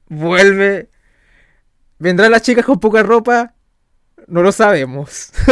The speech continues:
<laughs> Pero es Shawn Michaels, así que tengo fe. Así que bueno. Eddie Thorpe me parece que no veía Raw en ese momento, Raw Underground. Qué lástima, ¿no? Pero dijo, "Bueno, tengo un par de semanas pre-, para prepararme ya", así que bueno, ahí estamos.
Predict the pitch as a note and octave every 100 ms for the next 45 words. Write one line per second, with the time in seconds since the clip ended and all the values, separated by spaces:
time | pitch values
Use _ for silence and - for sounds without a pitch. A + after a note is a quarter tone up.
0 | B3+ B4+ - A#3 - - - - G3 G3+
1 | A3+ G#3+ G3 E3 C3+ B2 - - F#3+ G3+
2 | F3+ G3 - A#2+ - _ _ _ _ _
3 | _ _ _ _ _ _ - A#2+ F3+ F#3
4 | F#3 C#3 A2 - _ _ - C#4 C#4 C4+
5 | A#3 B3+ C4+ A#3 F#3+ F#3 A#3+ G3+ G#3 G#3
6 | F#3 D#3 D#3 E3+ G#3+ G#3+ E3+ E3 E3 F3
7 | G#3 A#3 _ _ _ - A3 - E3 D3
8 | D3+ G#3+ _ _ _ _ _ _ _ _
9 | - G#3 B3 C#4 - _ - A#3+ D#4 C#4+
10 | D#4 E4 B3 B3 A#3+ A3+ A3+ F#3 G3+ G#3+
11 | G#3 - F3 E3+ D#3+ D3 F3 F#3 D#3 E3+
12 | F3 D#3 D3+ D3+ D#3+ D3 D#3+ F#3